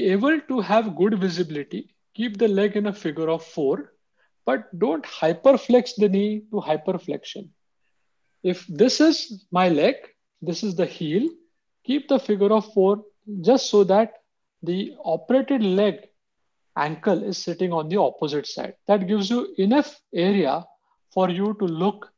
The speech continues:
at the lateral meniscus root. You can see it nicely through your anterolateral portal.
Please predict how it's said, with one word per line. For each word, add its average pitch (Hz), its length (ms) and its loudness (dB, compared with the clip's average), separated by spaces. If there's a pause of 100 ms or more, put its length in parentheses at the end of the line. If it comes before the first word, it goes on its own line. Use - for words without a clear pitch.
(100)
at 160 200 -2
the 202 100 0
lateral 147 340 -2
meniscus 135 480 -10 (140)
root. 147 200 -10 (840)
You 175 120 -6 (100)
can 202 100 4
see 202 360 -2
it 262 200 -2 (140)
nicely 208 360 -2 (220)
through 196 200 -4
your 196 60 -4 (120)
anterolateral 165 640 -4
portal. 147 380 -8